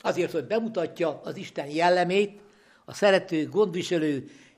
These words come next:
irgalmas mentőistent, és ő mindvégig álhatatos lévén keresztfának haláláig a megváltás tervét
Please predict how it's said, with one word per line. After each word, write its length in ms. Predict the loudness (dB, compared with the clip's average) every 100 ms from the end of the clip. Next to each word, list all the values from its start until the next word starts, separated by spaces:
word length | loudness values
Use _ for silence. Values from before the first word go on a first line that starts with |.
| 0
irgalmas 680 | 2 4 4 2 0 -8 -12 -8
mentőistent, 1300 | -4 -4 -6 -4 0 0 -2 -2 2 2 0 -8 -20 _ _ _ _ _ _ _ _
és 220 | -8 -4 2
ő 420 | 4 4 -2 -10
mindvégig 680 | -4 -4 0 2 2 0 -8
álhatatos 760 | -2 2 2 0 -2 -10 -10 -6
lévén 640 | 0 2 2 2 0 -8 -20 _ _ _ _ _
keresztfának 680 | -2 0 -2 -2 -4 -4 -12
haláláig 760 | -6 0 4 6 6 4 0 -8 -18 _ _ _ _ _ _ -6
a 20 |
megváltás 840 | -4 2 4 4 0 -6 -6 -14 -20 _
tervét 720 | 4 6 6 4 2 0 -10